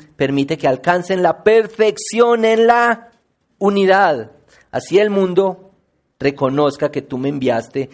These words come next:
y que los has amado a ellos tal como me has amado a mí".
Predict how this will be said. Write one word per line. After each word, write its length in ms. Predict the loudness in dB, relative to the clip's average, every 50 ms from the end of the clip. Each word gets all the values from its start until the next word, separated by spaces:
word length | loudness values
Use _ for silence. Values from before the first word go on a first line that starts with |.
| -20 -20 _ -18
y 80 | -14
que 120 | -6 -4 -2
los 160 | -2 -2 -2
has 160 | -4 -6 -6 -6
amado 340 | -4 0 0 2 2 2 0
a 80 | 0
ellos 420 | 0 -2 -4 -6 -8 -10 -10 -14 _ -20 _ _ _
tal 460 | -2 0 0 2 2 0 -2 -4 -8 -20 -20 _ _
como 420 | -2 2 2 4 4 4 0 0 0
me 200 | 0 0 0 2
has 320 | 2 2 0 -2 -4 -6 -2
amado 520 | -2 -2 0 2 0 2 2 2 2 2
a 60 | 2
mí". 240 | 2 0 0 -2 -4